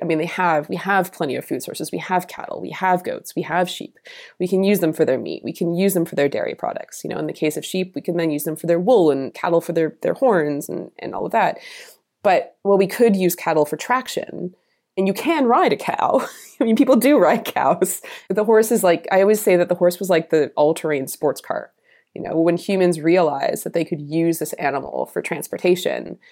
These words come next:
it's, it really did open the world up. We're spoiled. I can get in my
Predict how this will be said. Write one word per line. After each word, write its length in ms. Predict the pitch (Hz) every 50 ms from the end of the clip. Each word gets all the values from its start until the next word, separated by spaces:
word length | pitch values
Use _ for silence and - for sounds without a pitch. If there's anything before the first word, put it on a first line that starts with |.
| _ - - _ _ _ _ _ -
it's, 440 | - 185 - - - - - - - -
it 160 | 208 196 -
really 200 | 208 240 262 240
did 240 | 175 185 180 175 -
open 460 | - 170 165 - 175 160 160 160 156 151
the 80 | 160
world 320 | 151 151 160 151 156 147 - -
up. 340 | 226 - - - _ _ - _ _ _
We're 140 | - 170 175
spoiled. 640 | 175 - - - 233 269 262 175 139 139 135 - -
I 160 | - 165 175 180
can 220 | 180 180 170 170
get 160 | - 185 180
in 140 | 175 170 170
my 440 | 165 160 160 160 160 156 151 147